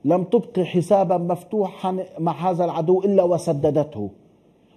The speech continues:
واستخدمت سلاحاً أحياناً للمرة الأولى يستخدم مثل صاروخ بركان،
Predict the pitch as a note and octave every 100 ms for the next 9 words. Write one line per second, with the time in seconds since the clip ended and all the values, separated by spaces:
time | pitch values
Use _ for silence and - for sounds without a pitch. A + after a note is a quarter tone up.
0 | C#3+ D#3+ - G3 D#3 F3 F3 - F#3+ G3+
1 | G3+ F#3+ F3+ E3 F#3+ G3 F#3+ F3+ F3+ F3+
2 | F#3+ F#3+ F3 F#3+ F#3 F3 - F#3+ - F3
3 | F3 F3 D#3+ F3 F3+ - D#3 D3 D3+ C3+
4 | G#2+